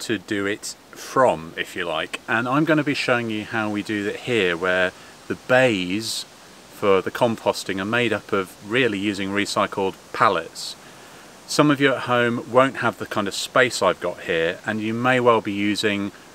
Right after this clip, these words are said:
plastic self-contained composting bins, but the principles I'm talking about here are exactly the same. It applies across the board.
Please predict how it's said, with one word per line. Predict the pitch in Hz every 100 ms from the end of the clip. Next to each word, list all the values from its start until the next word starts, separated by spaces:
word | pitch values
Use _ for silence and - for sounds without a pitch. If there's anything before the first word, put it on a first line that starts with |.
| - - -
plastic | 120 110 - - 110 -
self-contained | - 110 - - 95 - 143 135 127 117
composting | - 92 - 90 - 85 80
bins, | 90 87 87 - - -
but | -
the | -
principles | - 170 165 - - 147 123
I'm | 123
talking | - 151 - 101
about | 87 87 85
here | - 90 90 - -
are | 95 95
exactly | 101 90 101 - - 107
the | 95
same. | - 90 80 78 - - -
It | -
applies | 104 - 104 95 92
across | - - 160 -
the | -
board. | - 90 80 78